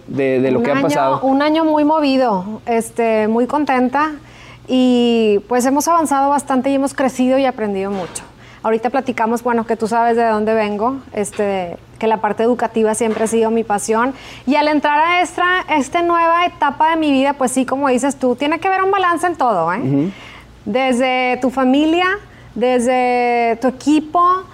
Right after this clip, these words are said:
Speaker 2: desde tus metas y tus objetivos, lo que quieres lograr y tener siempre muy claro y firme lo que quieres llegar a ser. Tienes que aprender a rodearte,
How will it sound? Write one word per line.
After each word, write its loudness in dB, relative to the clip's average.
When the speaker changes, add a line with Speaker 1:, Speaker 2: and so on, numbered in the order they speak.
Speaker 2:
desde 2
tus 0
metas 2
y -2
tus -4
objetivos, -2
lo 0
que -8
quieres 0
lograr 0
y 0
tener 0
siempre 0
muy 0
claro 0
y 0
firme 0
lo 0
que -6
quieres 0
llegar 0
a -2
ser. -6
Tienes -4
que -4
aprender 0
a 0
rodearte, -2